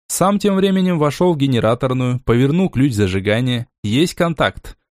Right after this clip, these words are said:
Аккумулятор, видимо, за сутки смог зарядиться. Хороший. За столько лет не рассыпался и не потерял свои свойства. Генератор радостно заурчал. Я поднял рубильник, и по всему бункеру загорелось освещение. Затем я открыл щиток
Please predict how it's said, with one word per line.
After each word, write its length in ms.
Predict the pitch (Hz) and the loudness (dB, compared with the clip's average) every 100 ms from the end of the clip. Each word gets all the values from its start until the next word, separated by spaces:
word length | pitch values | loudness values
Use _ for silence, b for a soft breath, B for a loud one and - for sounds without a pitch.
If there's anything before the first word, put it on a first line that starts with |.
| _ | _
Аккумулятор, 720 | 117 110 156 175 202 214 170 | -2 0 0 2 2 0 0
видимо, 360 | 175 165 170 160 | 0 0 0 0
за 140 | 165 | 0
сутки 320 | - 214 - | -2 -6 -4
смог 280 | 92 123 143 | -4 0 0
зарядиться. 680 | 113 117 131 113 - 95 98 _ _ | 2 0 0 -4 -8 -14 -16 _ _
Хороший. 560 | 120 151 165 143 139 135 _ _ | 0 2 2 0 -4 -6 _ _
За 200 | 107 110 | -2 0
столько 340 | 117 151 135 135 | 2 0 0 -2
лет 240 | 156 165 | -2 -2
не 100 | 107 | -2
рассыпался 600 | 104 107 190 180 107 - | -2 0 -2 0 -2 -2
и 60 | 101 | -4
не 120 | 101 | -2
потерял 420 | 101 104 123 135 | -4 -2 0 0
свои 240 | - 120 120 | 0 0 0
свойства. 600 | 131 120 98 - 92 107 _ _ _ | 0 0 -2 -4 -10 -10 _ _ _
Генератор 680 | 95 101 110 117 139 101 95 | -2 0 2 2 2 0 0
радостно 460 | 110 113 104 110 | 0 0 -2 -2
заурчал. 640 | 101 110 110 - 101 92 - _ - | 0 2 0 -2 -4 -4 -10 _ -4
Я 220 | 110 165 | 0 2
поднял 380 | 185 180 185 185 | 2 0 0 2
рубильник, 540 | 185 185 202 185 - _ _ - | 0 0 -2 -2 -6 _ _ -4
и 80 | |
по 160 | 95 123 | 0 0
всему 300 | 113 143 151 | 0 0 0
бункеру 400 | 156 190 - 101 | 0 0 0 0
загорелось 580 | 92 98 107 139 123 - | 0 0 0 2 0 -2
освещение. 800 | 101 117 117 - 107 95 92 - _ _ - | -4 -2 -2 -2 -2 -4 -10 -14 _ _ -6
Затем 420 | 98 127 135 190 | 0 0 2 0
я 140 | 175 | 2
открыл 300 | 170 - 180 | 0 0 0
щиток 460 | 170 170 190 196 - | 0 -2 -2 -6 -10